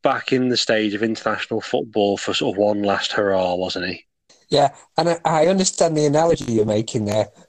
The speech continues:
Speaker 2: but it sounded quite literal. Like last week I played international <laughs> football.
Speaker 1: If people wanna believe what they wanna believe, let's, you know.
Speaker 2: Yeah, whatever.
Speaker 1: Let's do that.
Speaker 2: So that's it. Gazza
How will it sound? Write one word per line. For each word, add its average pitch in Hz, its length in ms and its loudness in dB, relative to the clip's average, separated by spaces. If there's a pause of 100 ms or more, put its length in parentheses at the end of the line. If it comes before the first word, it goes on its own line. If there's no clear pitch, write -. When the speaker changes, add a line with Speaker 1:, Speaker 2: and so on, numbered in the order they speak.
(120)
Speaker 2:
but 131 140 2
it 127 120 -4
sounded 170 340 0
quite 139 240 0
literal. 135 520 -2 (240)
Like 135 320 2
last 139 320 0
week 175 240 2
I 143 80 2
played 139 320 0
international 147 640 -2
<laughs> - 120 -6
football. 151 520 0 (640)
Speaker 1:
If 226 160 0
people 247 280 2
wanna 220 160 2
believe 202 320 2
what 196 100 4
they 185 80 6
wanna 185 200 2
believe, 156 440 2
let's, 165 280 -2 (100)
you 196 80 0
know. 151 240 2 (280)
Speaker 2:
Yeah, 320 220 2
whatever. 208 460 0 (300)
Speaker 1:
Let's 160 140 0
do 147 160 4
that. 165 380 0
Speaker 2:
So 143 200 0 (120)
that's 165 240 2
it. 190 200 0
Gazza 147 460 2